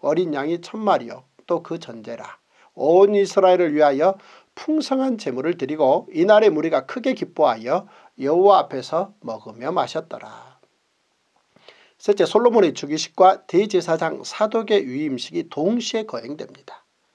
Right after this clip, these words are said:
무리가 다윗의 아들 솔로몬을 다시 왕으로 삼아 기름을 부어 여호와께 돌려 주권자가 되게 하고 사독에게도 기름을 부어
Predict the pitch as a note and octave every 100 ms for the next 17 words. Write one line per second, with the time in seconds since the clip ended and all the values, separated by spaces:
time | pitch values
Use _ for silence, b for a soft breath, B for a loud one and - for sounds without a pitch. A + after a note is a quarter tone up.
0 | b b b b b D#3+ F3+ D3+ D3 D3
1 | D#3 G3 G3+ F#3 E3+ C#3+ - G3 F#3+ D#3+
2 | C3+ E3 - F3+ - F#3+ F#3+ G3+ G#3 G#3
3 | F#3 F#3 F#3 C3 C3 D#3+ E3 A2 A#2+ -
4 | B B B _ C#3 C#3+ C#3+ B2 A#2+ D3
5 | D3 D#3+ - - G3+ G3+ D#3+ D#3 A#2+ A2+
6 | B2+ A#2 A2+ D3+ - _ - - - A3+
7 | B3 D3 C3 B2 D#3+ E3 F3+ G3+ G3+ G3
8 | G#3+